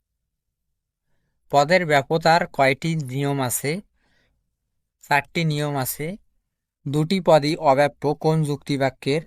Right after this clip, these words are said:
আই যুক্তিবাক্যের। কোন বাক্যের উভয় পদই ব্যাপ্য? ই।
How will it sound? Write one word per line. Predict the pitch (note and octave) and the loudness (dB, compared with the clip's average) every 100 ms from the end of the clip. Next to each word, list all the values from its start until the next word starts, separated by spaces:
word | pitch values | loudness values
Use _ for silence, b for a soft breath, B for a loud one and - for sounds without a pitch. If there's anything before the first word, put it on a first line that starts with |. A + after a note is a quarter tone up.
| _ _ _ | _ _ _
আই | A#2+ C#3 | 0 0
যুক্তিবাক্যের। | C#3 D3 - D3+ C#3+ C3+ - D3+ F#3 _ _ _ _ _ _ _ | 0 -6 -6 -4 -2 -2 -4 -4 -4 _ _ _ _ _ _ _
কোন | - D#3+ F3 | 0 2 2
বাক্যের | D#3+ D3+ - F3 | 2 0 0 -2
উভয় | F3+ C#3 C3+ D3+ D#3 F#3+ | -2 -2 0 2 2 0
পদই | F3+ C#3+ C3 C#3 E3 | 0 2 2 0 0
ব্যাপ্য? | C#3+ C3 _ - D#3 G3 _ _ _ _ _ _ _ _ _ _ | 2 0 _ -2 0 -2 _ _ _ _ _ _ _ _ _ _
ই। | C#3 C#3+ F3+ | -4 -4 -6